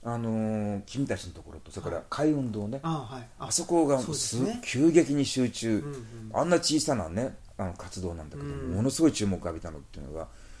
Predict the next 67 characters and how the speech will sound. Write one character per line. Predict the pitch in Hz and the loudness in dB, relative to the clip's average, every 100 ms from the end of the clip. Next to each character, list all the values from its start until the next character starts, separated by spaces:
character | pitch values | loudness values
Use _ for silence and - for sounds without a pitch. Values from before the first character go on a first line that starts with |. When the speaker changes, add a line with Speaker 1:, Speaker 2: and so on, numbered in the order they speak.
| - - | -14 -4
Speaker 1:
自 | 123 | -2
分 | - | 0
た | |
ち | 113 90 | -2 -4
の | 80 | -12
家 | 80 85 | -8 -6
を | 80 95 - - - - 104 | -4 -4 -4 -14 -20 -16 -10
パ | 127 | -6
ブ | 110 | -6
リ | |
ッ | 90 | -8
ク | - | -10
に | |
開 | - 87 | -12 -10
放 | 80 76 | -10 -12
し | - | -12
て | 78 | -12
る | |
っ | |
て | 73 143 | -12 -12
い | |
う。 | 131 | -12
Speaker 2:
う | |
ん。 | |
Speaker 1:
そ | 120 110 | -10 -2
の、 | 107 | 0
な | 117 | 0
ん | 101 | -2
か、 | 76 - - | -4 -14 -10
エ | 107 | -4
ヌ | 147 | -2
ピ | 151 | 2
ー | 151 | 4
オ | 143 | 4
ー | |
法 | 139 | 2
人 | 107 95 | 0 -4
と | - | -10
か | |
言 | 73 | -16
っ | |
て、 | - 87 | -12 -10
な | |
ん | 85 | -10
か | 80 | -8
ね、 | 110 - | -10 -8
そ | 92 | -10
の、 | 87 - - - | -10 -12 -18 -8
ど | 104 | -8
っ | |
か | - 87 | -4 -4
ビ | 117 | -2
ル | 98 | -2
の | 78 | -4
一 | - | -10
室 | - | -10
を | 90 | -8
借 | 85 | -8
り | 85 | -8
て、 | - 113 - - - | -2 -2 -2 -18 -12
そ | 104 | -6
う | 90 | -4
い | 85 | -6
う、 | 82 | -8
な | 87 | -10
ん | |
か、 | 87 60 | -10 -16